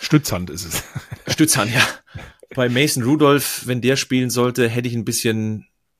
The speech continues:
Speaker 2: mehr
Speaker 1: Mhm.
Speaker 2: Bedenken. Nicht, dass es mit Aaron Rodgers richtig dufte läuft, aber der kennt natürlich die Bears auch richtig gut, auch wenn's andere Bears sind.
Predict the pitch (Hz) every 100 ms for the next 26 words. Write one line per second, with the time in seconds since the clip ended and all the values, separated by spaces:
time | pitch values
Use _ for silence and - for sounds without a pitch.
0 | _ _ 101 107 123 127 107 107 139 175
1 | 151 143 123 135 131 135 143 120 - -
2 | 110 135 135 - 151 - 147 139 151 -
3 | 120 117 - 147 160 143 127 107 113 147
4 | - 139 147 - 131 147 127 107 92 -
5 | 131 139 123 131 139 143 143